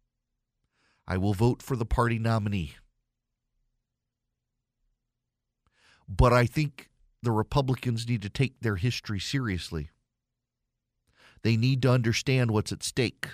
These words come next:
There is a candidate who can unite the wings of the Republican Party. There is also a candidate who can further alienate the party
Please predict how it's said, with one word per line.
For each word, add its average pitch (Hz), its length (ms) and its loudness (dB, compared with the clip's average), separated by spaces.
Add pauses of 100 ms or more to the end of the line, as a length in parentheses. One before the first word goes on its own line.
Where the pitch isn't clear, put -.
(1500)
There 110 160 2
is 123 160 2
a 143 60 2
candidate 123 540 0
who 127 100 2
can 120 180 -4
unite 117 440 0
the 139 120 -2
wings 123 420 0
of 120 100 0
the 120 80 0
Republican 120 500 -2
Party. 131 380 -2 (840)
There 131 180 4
is 127 140 4
also 165 400 4
a 131 60 2
candidate 113 640 -2 (960)
who 143 140 2
can 131 200 2
further 151 500 2
alienate 139 580 2
the 113 80 -4
party 107 480 2